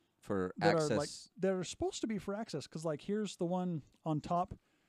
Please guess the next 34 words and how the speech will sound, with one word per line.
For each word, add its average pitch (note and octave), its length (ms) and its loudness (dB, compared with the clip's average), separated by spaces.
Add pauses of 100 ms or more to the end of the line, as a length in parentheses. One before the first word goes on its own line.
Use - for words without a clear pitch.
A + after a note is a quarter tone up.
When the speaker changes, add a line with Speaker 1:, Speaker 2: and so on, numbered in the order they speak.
(140)
Speaker 2:
where F3 160 -2
you D#3+ 120 -2
access D3+ 520 -2 (500)
your F#3+ 200 -8
receiver, D3+ 540 -14 (360)
your D3 160 0
receiver C#3+ 400 0
here. E3+ 240 2 (880)
And D3 140 10
I C#3+ 80 8
had D#3+ 160 6
to C#3+ 200 4 (120)
find D#3 320 4
that E3+ 140 0
the - 80 -2
hard B2 200 -2
way. A#2 200 -4 (580)
Um, C3 500 2 (100)
and E3 140 2
then G3 80 4
there's F#3 220 0
one A3 160 4
over G3+ 140 4
here G3 160 6
on F#3+ 100 8
the E3+ 60 4
side F#3+ 460 2 (1200)
that E3 160 2
accesses D#3+ 320 -2
a C3+ 40 0
s-, - 300 -8 (140)
accesses D#3 760 -2
a C#3 60 -6
servo. F3 800 -2